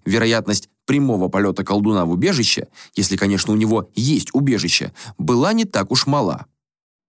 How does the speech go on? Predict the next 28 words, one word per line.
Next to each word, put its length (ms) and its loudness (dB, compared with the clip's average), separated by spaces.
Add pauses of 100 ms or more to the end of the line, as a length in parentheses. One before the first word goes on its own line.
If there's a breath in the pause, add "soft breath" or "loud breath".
(300)
Он 180 2
вяло 340 2
махнул 400 0
мечом. 460 0 (380)
Что 440 -4
за 180 2
рухлядь? 600 -2 (320 loud breath)
Вот 240 0
сейчас 300 2
бы 260 -2 (160)
автомат! 640 -2 (880)
Хобарт 440 -2
ничегошеньки 680 2
не 120 2
знал 320 0 (200 loud breath)
о 100 0
методах 440 0
боя 260 2
на 60 2
мечах 500 -2 (260)
и 80 0
совсем 440 2
не 80 2
горел 280 2
желанием 560 0
узнать. 480 -2 (600 loud breath)
Но 120 0
поскольку 580 0